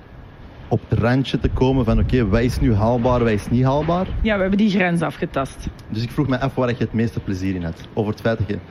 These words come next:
Speaker 1: wanneer dat foto's weggehaald werden,
Speaker 2: Ja,
Speaker 1: Of wanneer er
Speaker 2: tuurlijk.
Speaker 1: foto's ge-, ah, oké.
Speaker 2: Tuurlijk, wij vierden dik feest dat wij
Speaker 1: Ja, serieus?
Speaker 2: Ja, ten eerste was dat superspannend, omdat we heel snel heel veel volgers
Speaker 1: Mhm.
Speaker 2: haalden. Dus dat was zowel,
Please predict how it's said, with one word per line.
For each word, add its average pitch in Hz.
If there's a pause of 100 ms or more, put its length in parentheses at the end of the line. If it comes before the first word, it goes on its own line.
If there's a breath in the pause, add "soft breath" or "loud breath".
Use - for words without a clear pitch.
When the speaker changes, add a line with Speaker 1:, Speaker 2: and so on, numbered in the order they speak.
(340 loud breath)
Speaker 1:
wanneer 104
dat 90
foto's -
weggehaald 139
werden, 285 (380)
Speaker 2:
Ja, 190
Speaker 1:
Of 160 (240)
wanneer 339
er 381
Speaker 2:
tuurlijk. 226
Speaker 1:
foto's - (240)
ge-, 117
ah, 107
oké. 170
Speaker 2:
Tuurlijk, 247
wij 208
vierden 196
dik 339
feest 240
dat 208
wij 190
Speaker 1:
Ja, 180
serieus? 135
Speaker 2:
Ja, 214 (420)
ten 233
eerste 277
was 226
dat 214
superspannend, 233
omdat 196
we 190
heel 233
snel 220
heel 202
veel 185
volgers 233
Speaker 1:
Mhm. -
Speaker 2:
haalden. 277
Dus 226
dat 208
was 202
zowel, 208